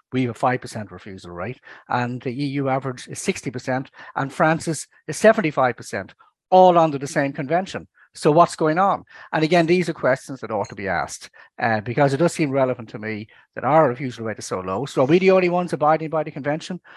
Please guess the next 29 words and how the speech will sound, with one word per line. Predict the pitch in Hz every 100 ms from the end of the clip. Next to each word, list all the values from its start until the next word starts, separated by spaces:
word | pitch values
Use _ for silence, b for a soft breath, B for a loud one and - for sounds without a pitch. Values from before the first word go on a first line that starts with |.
| B _
And | 139
is | 139 156
every | 165 165
other | 160 143
E |
U | 151 147
country | 135 139 135 123
essentially | - 127 123 117 110 B B
not | 113 135 139
abiding | 135 143 139 135
by | 131 135
it? | 139 - B B _
Are | 131
they | 127 147
not | 147 143
abiding | 131 131 135 131
by | 123 123
their | 120
international | 127 120 117 - 117
obligations? | 117 113 113 113 117 - B B -
I | 156 165
don't | 147 139
fully | - 147 143
know | 135 127
the | 127
answer | 131 139 131 120
to | 123
that | 123
question, | - 135 135 -